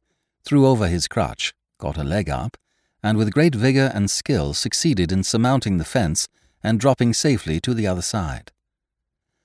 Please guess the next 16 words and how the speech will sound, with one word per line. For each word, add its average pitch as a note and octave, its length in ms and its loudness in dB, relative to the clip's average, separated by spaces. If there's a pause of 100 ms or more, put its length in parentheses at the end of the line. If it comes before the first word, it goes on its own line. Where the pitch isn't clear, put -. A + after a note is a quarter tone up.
(200)
I C3+ 140 0
will G#3 140 2
confess A2+ 600 0
that G#2 120 -2
I A#2+ 100 2
was B2 180 0
far F3 380 2
too - 220 0
much E3 280 2
taken C#3+ 340 0
up A#2+ 300 2
with G#2 140 -4
what B2+ 160 -4
was G#2+ 140 -2
going A#2+ 300 2
on F#2+ 340 2